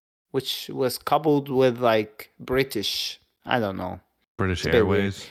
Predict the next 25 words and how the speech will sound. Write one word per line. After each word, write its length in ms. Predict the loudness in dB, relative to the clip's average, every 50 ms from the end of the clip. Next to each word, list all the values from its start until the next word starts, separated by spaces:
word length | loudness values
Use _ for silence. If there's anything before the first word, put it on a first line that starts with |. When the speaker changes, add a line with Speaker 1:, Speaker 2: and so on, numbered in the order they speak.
| -8 -2 2
Speaker 1:
They 80 | 4 4
had 240 | 6 6 4 4 4
a 120 | 6 6
lot 220 | 8 8 8 8
of 100 | 6 6
movies 320 | 6 4 4 4 4 4 4
out 160 | 2 2 2
there, 200 | 2 2 2 2
but 320 | 0 0 -2 -2 -2 -2 _ _ _ 4
all 220 | 6 8 8 8
Speaker 2:
Yeah. 140 | 8 6 6
Speaker 1:
of 60 | 4
which 240 | 4 2 2 2 0
I've 180 | -2 -2 -2
seen. 400 | -6 -6 -6 -6 -6 -8 -10 -12 -16 _ _ _ _ _ -10 -4 0
Speaker 2:
Well, 120 | 0 2 2
I 100 | 2 2
went 180 | 2 2 2 2
on 100 | 2 2
Speaker 1:
And 80 | 4 4
you 60 | 6
know, 100 | 6 6
on 240 | 6 6 6 6 6
the 60 | 6
airplane. 580 | 6 4 4 2 2 2 2 2 0 -2 -6